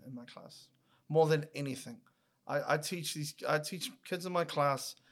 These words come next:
how to be compassionate and how to, how to feel for others and how to understand that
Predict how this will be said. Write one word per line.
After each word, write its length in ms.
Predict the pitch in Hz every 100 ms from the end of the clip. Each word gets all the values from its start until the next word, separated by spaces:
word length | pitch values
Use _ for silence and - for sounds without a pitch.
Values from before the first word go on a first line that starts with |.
| _
how 140 | - 180
to 80 | 185
be 100 | 185
compassionate 640 | 180 151 156 151 151 139
and 80 | 139
how 160 | 143 151
to, 200 | 143 131 - _ -
how 140 | 185
to 80 | 190
feel 300 | - 175 175
for 200 | - 170
others 300 | 143 151 143
and 100 | 135 123
how 200 | 147 151
to 180 | 143
understand 580 | 151 160 151 156 147 147
that 180 | 131